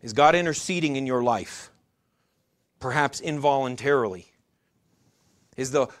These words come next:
the holy wind of God's Spirit blowing through you right now and speaking life to your dead heart? Because just like Jesus said to Nicodemus, God loves you enough to tell you you're broken.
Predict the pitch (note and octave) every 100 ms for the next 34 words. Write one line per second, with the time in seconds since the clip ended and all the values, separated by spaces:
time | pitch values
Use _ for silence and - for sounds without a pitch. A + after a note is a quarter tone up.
0 | - B2+ - F3+ F#3+ F#3+ E3+ E3+ C#3+ C#3+
1 | D#3 D3 - - E3 D#3 A2+ C#3 D#3 E3
2 | D#3 E3+ E3 D#3 D#3 D3+ E3 D3+ C#3 C#3+
3 | - - B2+ B2+ - F3+ D#3+ D3+ C#3 C#3+
4 | C3 - A#2+ A2 B2 G#2 A#2 A2 - _
5 | _ _ _ _ _ _ _ _ _ _
6 | _ _ _ _ _ _ _ _ _ _
7 | _ _ _ _ - A2+ C3+ C3+ C3 A2
8 | - _ _ - B2+ A#2+ G#2+ C3+ A#2 A#2
9 | B2 G#2 A#2 A#2+ G#2+ B2 A#2 B2 A#2+ A#2+
10 | A#2 A#2 G2+ - A#2+ A#2 G#2+ G2 G#2+ G#2
11 | G2+